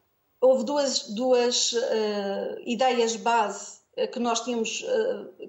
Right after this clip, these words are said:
fomos concretizando, tínhamos e depois fomos concretizando. Portanto, se repararem, o nosso grupo, o único instrumento que toca é o adufo. Eh, e, e não porque não saibamos tocar mais, <laughs> mas o adufo porque é o, o instrumento típico,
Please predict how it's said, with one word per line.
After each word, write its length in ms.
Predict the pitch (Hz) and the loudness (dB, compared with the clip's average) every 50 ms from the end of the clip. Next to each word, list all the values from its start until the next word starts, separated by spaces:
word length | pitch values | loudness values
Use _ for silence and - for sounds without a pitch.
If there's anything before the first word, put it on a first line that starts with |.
| - - | -6 0
fomos 260 | 302 302 277 254 - | 0 2 2 0 -2
concretizando, 600 | - 269 233 - - - - 220 202 240 240 226 | -2 -2 -4 -4 -6 -8 -6 -4 -2 0 0 -2
tínhamos 420 | - - 262 262 247 233 233 208 240 | -2 0 2 2 2 2 0 -2 -4
e 60 | 214 | -6
depois 220 | - - 226 220 | 0 0 0 0
fomos 260 | - - 254 240 226 | 2 2 2 2 2
concretizando. 800 | - - 240 226 - - - - 220 196 208 190 185 180 185 175 | 0 -2 -2 -2 -2 -6 -8 -6 -4 0 0 2 2 0 0 -4
Portanto, 320 | - - - 214 196 196 - - - - - - - - - _ - - - | -6 -2 0 0 0 0 -4 -8 -12 -16 -18 -18 -20 -20 -20 _ -12 -2 -2
se 220 | 220 226 - - | 0 0 0 -2
repararem, 480 | - - - 247 240 247 247 247 247 240 | -2 0 2 4 4 6 6 6 6 4
o 20 | |
nosso 320 | 240 240 247 247 240 - - | 4 4 2 2 0 -2 -2
grupo, 300 | 254 254 254 254 247 247 | -2 -2 -2 0 0 0
o 60 | 240 | 2
único 340 | 240 240 233 226 233 - 240 | 2 2 2 0 0 -2 0
instrumento 520 | 233 220 - - 240 226 240 233 226 - | 0 0 0 0 0 0 2 0 0 -2
que 60 | - - | -2 0
toca 280 | 247 220 214 214 - 233 | 4 4 4 4 4 4
é 60 | 220 | 4
o 120 | 214 220 | 6 6
adufo. 440 | 214 190 202 202 180 202 - - - _ _ _ _ _ _ _ _ _ _ - | 4 4 2 -4 -4 -6 -8 -14 -20 _ _ _ _ _ _ _ _ _ _ 0
Eh, 420 | - 214 214 208 208 202 202 - 233 | 2 4 6 6 6 6 4 4 2
e, 440 | 240 247 247 240 247 - - 233 226 | 2 2 0 0 -2 -2 -2 0 2
e 20 | |
não 200 | 226 226 226 220 | 2 2 2 0
porque 200 | 220 - - - | -2 -4 -4 0
não 120 | 220 220 214 | 0 0 0
saibamos 480 | - - 226 208 202 220 214 220 220 | 0 0 0 2 2 2 0 0 -2
tocar 320 | - - - - 220 226 233 | -4 -6 -2 0 2 2 2
mais, 380 | 233 214 208 208 214 208 - | 4 4 4 4 2 0 0
<laughs> 260 | 220 196 269 - - | 0 0 0 0 2
mas 560 | - 339 - - - - - - - - - - | 2 2 2 2 -4 -6 -6 -8 -14 -16 -12 -4
o 120 | - 247 254 | 2 4 6
adufo 320 | 269 262 - 262 262 - - | 6 6 4 0 -6 -10 -12
porque 200 | - - - 262 | -12 -4 0 4
é 60 | 247 | 4
o, 500 | 247 247 247 240 - - 233 226 226 233 | 4 4 2 -2 -4 -6 -6 -6 -4 -4
o 60 | 247 | -4
instrumento 600 | 240 - - 254 247 233 247 240 240 226 - - - | -4 -4 -2 -4 -2 0 0 0 -2 -2 -6 -8 -6
típico, 540 | 277 294 - - - 233 - - - - | -4 -4 -4 -4 -6 -8 -8 -8 -12 -20